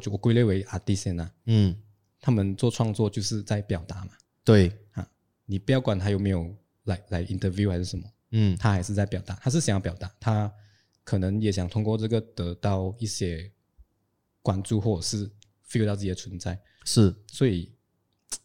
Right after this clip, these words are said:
Speaker 1: 我觉得是看你用什么方式去，呃，得到一些，你讲，就是，呃，你需要的东西啦。
Speaker 2: 嗯，嗯。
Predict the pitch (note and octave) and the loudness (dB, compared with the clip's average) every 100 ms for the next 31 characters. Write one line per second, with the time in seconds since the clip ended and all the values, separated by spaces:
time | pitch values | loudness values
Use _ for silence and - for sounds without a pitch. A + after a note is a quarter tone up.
0 | _ _ _ _ - G2+ F#2 A2+ A#2+ E3 | _ _ _ _ -2 0 4 4 4 2
1 | D#3+ D3+ - _ _ - C#3 C#3 F#2+ A2 | 2 0 -4 _ _ -2 2 2 2 0
2 | A#2 F#2+ - F#2+ E2+ - G#2+ F#2 - G#2+ | 0 -2 0 -2 -4 -4 -4 -4 -4 -4
3 | F#2+ F#2 _ _ _ _ _ _ _ _ | -4 -6 _ _ _ _ _ _ _ _
4 | F#2+ E2 F2+ A#2 - _ _ G#2 F2+ G2 | -4 -4 -8 -14 -20 _ _ -2 0 0
5 | G2 G2+ - F2+ F2+ F2+ F#2 - G2+ G#2 | 0 0 -2 -4 -4 -6 -6 -10 -8 -6
6 | F#2+ G2+ _ _ - _ _ _ _ _ | -6 -8 _ _ -20 _ _ _ _ _
7 | - F#2 E2 D#2 E2+ G2 E2+ - G2+ G#2 | -8 -6 -4 -8 -8 -6 -4 -2 0 0
8 | G2 F#2 F2+ F2+ - _ - G#2+ F#2 F2 | 0 -4 -6 -8 -10 _ -4 2 2 0
9 | - _ G#2+ G2 E2+ | -10 _ -4 -2 -2